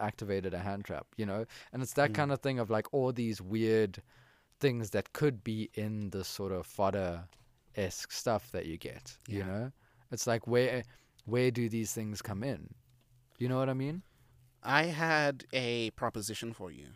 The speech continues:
Speaker 1: Mm.
Speaker 2: So I, I often think about the opposite, the epi-, the episode. I often think about the episode of Yu-Gi-Oh! G X where Jaden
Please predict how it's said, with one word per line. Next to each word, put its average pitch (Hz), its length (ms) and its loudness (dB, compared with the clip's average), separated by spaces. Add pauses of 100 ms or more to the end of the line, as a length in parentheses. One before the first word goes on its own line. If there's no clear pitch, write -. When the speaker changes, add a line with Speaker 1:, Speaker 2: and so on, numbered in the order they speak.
Speaker 1:
Mm. 95 240 -4 (220)
Speaker 2:
So 123 580 4
I, 117 580 2 (220)
I 127 100 4
often 190 320 2
think 160 220 -2
about 123 400 4
the 117 80 0
opposite, - 340 -2
the 104 180 0
epi-, 113 280 -2
the 104 180 -10
episode. 98 520 -6 (280)
I 123 100 0
often 143 300 2
think 156 180 0
about 123 220 0
the - 120 -2
episode 113 480 0
of 101 180 -2
Yu-Gi-Oh! 104 340 -4
G 104 240 -6
X - 240 -8
where 107 120 -2
Jaden 98 540 -4